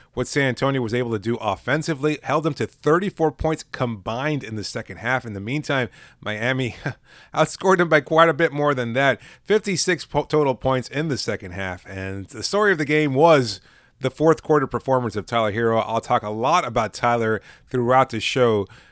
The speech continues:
but overall, Miami's defense in that second half, controlling the pace of the game, just really, really solid performance. The Spurs have some decent players. They don't have a great player. E-, even their best player, DeMar DeRozan,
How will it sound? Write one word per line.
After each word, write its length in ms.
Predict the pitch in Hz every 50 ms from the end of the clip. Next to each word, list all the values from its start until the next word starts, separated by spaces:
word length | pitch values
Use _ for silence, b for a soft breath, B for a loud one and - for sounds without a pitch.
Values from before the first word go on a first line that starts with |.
| B B
but 140 | - 139 - -
overall, 540 | 165 190 185 156 147 143 139 135 131 127
Miami's 480 | 117 117 117 123 135 143 143 135 113 98
defense 480 | - 131 139 147 - - 127 117 - 120
in 60 | 110
that 180 | 117 113 107
second 340 | - - 127 123 - 120 104
half, 440 | 92 98 113 117 113 110 104 - - _
controlling 580 | - - 113 104 - - 143 143 156 175 170 151
the 80 | 143
pace 300 | - - 123 123 117 -
of 60 | - 120
the 80 | 110
game, 380 | 98 107 110 110 107 107 107 98
just 280 | - 120 110 - - _ -
really, 520 | 117 110 104 110 123 151 165 180 170 160
really 260 | 139 135 143 135 131 117
solid 380 | - - 120 107 107 110 107
performance. 720 | - 110 98 - - 110 104 101 98 101 98 95 - - - b b b b b b b b b b b b b b -
The 100 | 226 226
Spurs 760 | - - - 247 254 254 262 262 254 226 196 170 156 - - -
have 340 | - - 147 185 202 196 -
some 220 | - 156 131 113
decent 480 | - - 139 170 185 - - 135 - -
players. 360 | 139 147 147 131 113 104 95
They 120 | 127 151
don't 140 | 180 196 175
have 220 | 147 170 175 156
a 60 | 139 117
great 420 | 101 - 117 120 131 147 135 -
player. 460 | - - 131 127 113 98 90 87 82
E-, 160 | 85 95 104
even 340 | 104 120 143 160 180 175 156
their 140 | 139 127 123
best 340 | 101 - 139 156 151 - -
player, 220 | - 110 98 95
DeMar 320 | - 113 113 123 131 135 110
DeRozan, 600 | 113 98 110 117 123 123 98 104 104 98 92